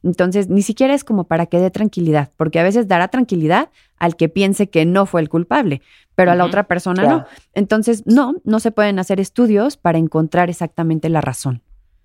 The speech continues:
Speaker 3: ¿De dónde vino?
Speaker 2: Ujú.
Speaker 3: Ahora, algo bien interesante genéticamente hablando es las características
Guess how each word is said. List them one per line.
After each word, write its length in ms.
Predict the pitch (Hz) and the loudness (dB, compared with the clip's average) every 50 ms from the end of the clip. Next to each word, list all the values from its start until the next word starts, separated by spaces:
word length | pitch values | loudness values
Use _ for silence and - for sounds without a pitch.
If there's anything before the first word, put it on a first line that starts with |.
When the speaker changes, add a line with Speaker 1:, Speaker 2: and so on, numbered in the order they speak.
| _ _ - _ _ _ _ _ _ | _ _ -20 _ _ _ _ _ _
Speaker 3:
¿De 160 | 127 131 147 | 0 2 2
dónde 280 | 147 143 147 147 147 147 | 2 2 2 2 2 2
vino? 320 | 135 139 135 127 113 113 - - - - - - | 2 2 0 0 -2 -6 -10 -16 -20 -20 -14 -14
Speaker 2:
Ujú. 80 | 135 117 | -4 -2
Speaker 3:
Ahora, 480 | 160 180 170 165 156 127 - - - - _ _ _ _ _ _ _ _ _ _ _ _ | 0 2 2 2 2 0 -2 -6 -14 -20 _ _ _ _ _ _ _ _ _ _ _ _
algo 280 | - 285 339 415 453 392 | 0 0 2 2 2 2
bien 220 | 320 285 277 269 | 2 2 2 2
interesante 680 | 269 254 202 226 175 156 139 - 160 147 151 139 170 - | 0 0 2 0 0 0 -2 -4 -6 -6 -6 -6 -6 -6
genéticamente 760 | - 151 135 135 135 - 160 - 131 120 120 131 131 - 139 | -4 -2 -2 -2 -2 -2 -4 -4 -4 -6 -6 -8 -8 -8 -8
hablando 520 | 131 123 120 107 101 101 98 92 104 104 - _ _ _ _ _ _ _ _ _ _ _ _ _ _ _ | -6 -4 -4 -6 -6 -10 -12 -12 -14 -14 -14 _ _ _ _ _ _ _ _ _ _ _ _ _ _ _
es 640 | 196 196 196 208 208 - - - - - - _ _ _ _ _ _ _ _ _ _ _ _ _ _ _ _ _ | 2 4 4 2 2 0 -4 -4 -6 -8 -12 _ _ _ _ _ _ _ _ _ _ _ _ _ _ _ _ _
las 300 | - 190 208 214 202 - | 0 2 2 2 0 -2
características 1300 | - 196 170 165 180 175 175 190 180 202 214 180 - - - 139 - 147 131 143 190 - - - - | -2 -2 -2 -2 -2 -2 0 0 2 2 2 0 -2 -4 -6 -6 -4 -4 -4 -4 -6 -8 -10 -12 -14